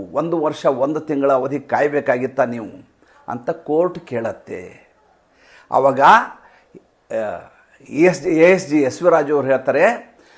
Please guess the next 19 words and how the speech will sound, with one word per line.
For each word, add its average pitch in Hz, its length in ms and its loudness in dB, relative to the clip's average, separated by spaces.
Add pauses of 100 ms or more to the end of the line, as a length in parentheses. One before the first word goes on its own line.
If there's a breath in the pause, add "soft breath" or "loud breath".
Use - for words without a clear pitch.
(160 soft breath)
ನಮಗೆ 180 440 2
ಇದರ 170 180 6
ಬಗ್ಗೆ 208 720 0
ಮಾಹಿತಿ 180 540 0
ಇರುತ್ತೆ, 196 440 2
ಆದರೆ 160 360 4
ಇದರ 151 160 0
ಕುರಿತಾಗಿ 220 600 4
ಸಾಕ್ಷ್ಯಾಧಾರಗಳನ್ನು 208 1200 6
ಕಲೆ 160 160 4
ಹಾಕಿದ 214 460 6
ಮೇಲೆ 196 680 0 (120)
ಇವನನ್ನು 190 380 4
ಬಂಧಿಸಬೇಕು 196 960 4
ಅನ್ನುವಂಥ 175 320 0
ಕಾರಣಕ್ಕೋಸ್ಕರ 170 1000 4
ನಾವು 120 220 -6
ಕಾಯ್ತಾ 107 340 -8
ಇದ್ವಿ. - 320 -18